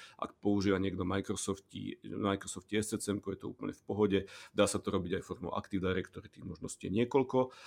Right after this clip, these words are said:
No a posledná, posledná taká etapa je konfigurácia monitoringu. V podstate takéto bežné nasadenie v stredne veľkej organizácii sa dá zvládnuť za nejakých dvadsať dní, čiže do mesiaca sa to dá celé zvládnuť.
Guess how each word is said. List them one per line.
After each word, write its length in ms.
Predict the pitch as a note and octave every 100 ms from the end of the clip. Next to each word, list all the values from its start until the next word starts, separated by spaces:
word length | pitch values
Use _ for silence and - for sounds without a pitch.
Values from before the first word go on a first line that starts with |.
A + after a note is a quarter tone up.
| - - A#2
No 40 |
a 20 | G#2
posledná, 480 | G#2+ - G2+ G2 F2+
posledná 560 | - F#2 - G2+ F2 -
taká 320 | F2+ F#2+ -
etapa 720 | A2+ G#2+ F#2+ - F#2 G2 G#2 - - _
je 240 | G2 F2 E2+
konfigurácia 720 | - E2 D#2 F#2+ F#2+ - G2+ G#2
monitoringu. 800 | G2+ G2 G2+ G2 - - - - - - _ _ _
V 60 | _
podstate 720 | C3 C3 D3+ - C3+ A#2 G#2+ - _ _ _
takéto 400 | - G#2+ A#2 A2
bežné 400 | F2 A2 C#3 C#3
nasadenie 880 | A#2 G#2+ - A2+ G#2 G#2 G#2 G2+ G2+
v 80 | G2
stredne 400 | - G2 F#2+ G2
veľkej 400 | F#2+ F#2+ F#2+ F#2
organizácii 720 | G2 F#2 F#2 F#2 G2 - -
sa 160 | - F2
dá 80 |
zvládnuť 480 | F#2 F#2 F#2+ - F2+
za 80 | F#2+
nejakých 320 | F#2 F#2+ F2+
dvadsať 340 | F2 F2 - D#2+
dní, 160 | E2 D#2+ _
čiže 160 | - -
do 80 | F2
mesiaca 400 | F#2 - - -
sa 160 | -
to 80 | -
dá 160 | - -
celé 240 | - -
zvládnuť. 380 | - - -